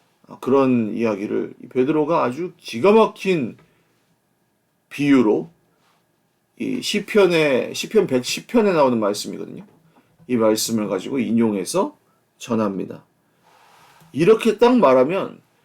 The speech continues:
이 구약 성경에 능통한 유대인들 같은 경우는 딱 알아듣습니다. 시편 말씀을 알고 있기 때문에, "아,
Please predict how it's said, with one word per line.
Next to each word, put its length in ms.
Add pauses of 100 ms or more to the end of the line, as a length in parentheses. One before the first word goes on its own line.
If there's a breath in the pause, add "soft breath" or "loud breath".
(380)
이 220
구약 360
성경에 560
능통한 680
유대인들 600
같은 300
경우는 500
딱 200
알아듣습니다. 1200 (460)
시편 400
말씀을 400
알고 260
있기 200
때문에, 340 (400)
"아, 260